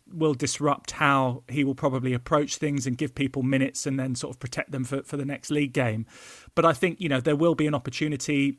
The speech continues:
for the likes of Philip Zinkernagel, who's, who's come in and is a new signing and who was there against Swansea at the ground. He watched the game from the sidelines and he actually did the, the warm down physical exertions that the, the non-used substitutes and,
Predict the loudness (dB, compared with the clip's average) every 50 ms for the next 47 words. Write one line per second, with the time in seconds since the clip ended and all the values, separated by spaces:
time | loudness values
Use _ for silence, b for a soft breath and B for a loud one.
0 | _ _ -20 -10 -6 -2 0 0 0 0 -2 -2 -4 -4 -4 -2 -2 -2 -2 -2
1 | -2 -4 -4 -4 -2 -2 0 0 2 2 2 0 0 0 2 0 0 0 -2 -6
2 | -4 -6 -6 -6 -4 -2 0 0 2 2 2 2 2 0 0 -2 -2 -2 -2 0
3 | 0 0 0 0 0 2 4 4 4 4 2 2 0 -4 B B B B B B
4 | 0 4 4 6 6 4 2 4 4 6 6 6 6 6 4 2 0 -6 _ _
5 | -8 -8 0 2 2 2 2 2 -4 -2 0 0 0 0 0 0 -2 0 -2 -4
6 | -6 -4 -6 -4 0 4 6 6 6 6 6 4 2 0 0 -2 -4 -10 b b
7 | b b b b -4 -2 0 0 0 0 0 0 -2 -2 -4 0 0 0 2 2
8 | -4 -2 0 0 0 0 0 -2 -4 -4 -4 -2 0 2 2 2 2 2 2 4
9 | 2 2 2 0 0 0 -2 -4 -4 -2 -2 0 0 0 -2 0 0 -2 0 0
10 | -2 0 2 4 4 4 4 2 0 0 2 2 2 2 2 0 -2 -4 B B
11 | B B B B B -20 -4 -2 -2 -2 0 0 0 2 2 0 -2 -6 _ _
12 | -6 -6 -4 2 4 4 4 4 2 2 2 2 2 2 0 -2 -4 -4 -2 -2
13 | -2 -2 -2 -2 -2 0 2 0 0 2 2 4 4 4 2 0 -2 -2 -2 -2
14 | -2 -4 -6 -4 0 0 0 0 0 -4 -4 -4